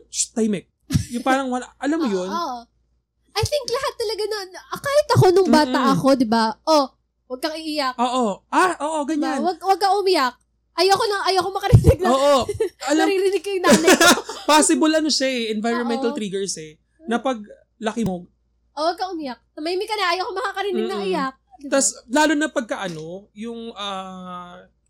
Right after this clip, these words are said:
Speaker 1: in con-, in connection sa toxic Filipino traits, pag yung nagre-reason out ka,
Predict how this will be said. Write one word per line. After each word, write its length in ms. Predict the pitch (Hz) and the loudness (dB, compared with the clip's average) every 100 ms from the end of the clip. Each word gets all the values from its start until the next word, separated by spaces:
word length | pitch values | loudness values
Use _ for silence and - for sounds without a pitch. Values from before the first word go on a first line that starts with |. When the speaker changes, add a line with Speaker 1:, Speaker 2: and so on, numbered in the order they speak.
| _ | _
Speaker 1:
in 200 | - 233 247 | -12 -10 -6
con-, 280 | 247 240 - | -6 -8 -10
in 140 | 233 | -14
connection 420 | 220 233 220 208 214 | -8 -6 -6 -8 -10
sa 120 | 208 | -12
toxic 480 | 202 185 - 202 - _ _ _ | -12 -10 -10 -12 -18 _ _ _
Filipino 420 | _ 196 190 185 170 | _ -12 -10 -10 -12
traits, 320 | 170 175 - | -14 -16 -12
pag 160 | 247 | -10
yung 240 | 220 254 254 - - _ _ _ _ _ _ | -10 -10 -12 -16 -20 _ _ _ _ _ _
nagre-reason 640 | 226 226 247 254 240 240 | -2 0 0 0 0 0
out 220 | 202 175 | -4 -8
ka, 260 | _ 143 156 | _ -18 -18